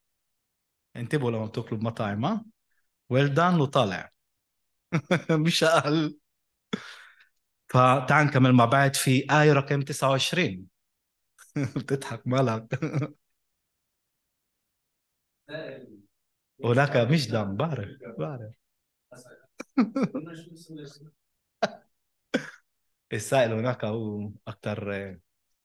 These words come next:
اللذة تبعت ال-، لا، بس طبعًا عم بيتحدثون على الدم، دم،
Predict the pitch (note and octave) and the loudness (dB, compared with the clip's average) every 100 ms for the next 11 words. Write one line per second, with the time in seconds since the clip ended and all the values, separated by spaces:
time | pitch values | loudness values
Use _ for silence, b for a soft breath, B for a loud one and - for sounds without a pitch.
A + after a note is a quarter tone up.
0 | _ - A2+ B2 C3+ A2+ G#2 A2 G2+ G#2 | _ -8 -2 2 2 0 -4 -4 -6 -8
1 | G#2+ G#2+ G#2+ G2+ G2+ _ _ _ _ _ | -8 -8 -10 -12 -16 _ _ _ _ _
2 | - B2 A2+ - C#3 A2+ A2+ A#2 - C3 | -4 -2 -2 0 0 0 -4 -6 -6 -6
3 | A#2+ - A#2+ G#2 A2 G#2 B2+ C#3 D3 C#3+ | -6 -6 -6 -6 -6 0 4 4 4 0
4 | - A#2 A#2 G2+ | -4 2 4 4